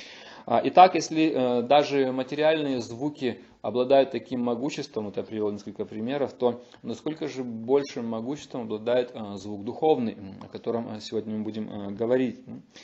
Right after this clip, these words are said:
И, э, эти духовные звуки, их и называют, э, мантры. М. Буквально слово, э, мантра, это, м, обозначает, э,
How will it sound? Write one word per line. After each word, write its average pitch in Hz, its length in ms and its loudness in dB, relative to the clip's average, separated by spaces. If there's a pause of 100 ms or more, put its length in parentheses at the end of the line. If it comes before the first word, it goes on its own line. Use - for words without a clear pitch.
(460)
И, 170 220 8
э, 135 280 8
эти 147 200 2
духовные 156 540 0
звуки, 151 480 -2
их 135 360 0
и 131 80 -4
называют, 131 580 4
э, 117 60 -4
мантры. 110 960 0 (100)
М. 127 140 -12 (320)
Буквально 170 440 4
слово, 147 400 6
э, 120 160 -2
мантра, 139 640 6
это, 120 340 2
м, 113 160 -8
обозначает, 123 840 2
э, 110 220 -10